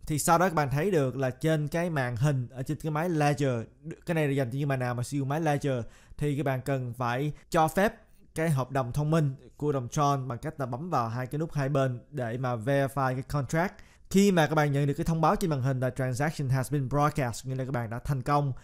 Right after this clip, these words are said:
stake đồng Tron của mình. Và sau đó các bạn sẽ thấy được là cái số lượng đồng Tron các bạn stake sẽ nằm ở trên màn hình là các bạn đã stake bao nhiêu đồng Tron.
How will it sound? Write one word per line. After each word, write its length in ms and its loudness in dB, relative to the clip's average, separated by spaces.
stake 340 -2
đồng 260 -4
Tron 260 0
của 100 2
mình. 220 2
Và 180 0
sau 320 2
đó 160 4
các 80 -8
bạn 120 0
sẽ 60 -4
thấy 180 -2
được 280 0
là 220 -2
cái 220 -4
số 280 0
lượng 260 0
đồng 200 -2
Tron 300 0
các 60 -4
bạn 160 -2
stake 260 -4
sẽ 180 -6
nằm 260 -2
ở 20 0
trên 160 -4
màn 140 -4
hình 220 0
là 140 0
các 60 0
bạn 180 0
đã 120 -2
stake 260 -4
bao 160 2
nhiêu 100 0
đồng 140 -4
Tron. 340 0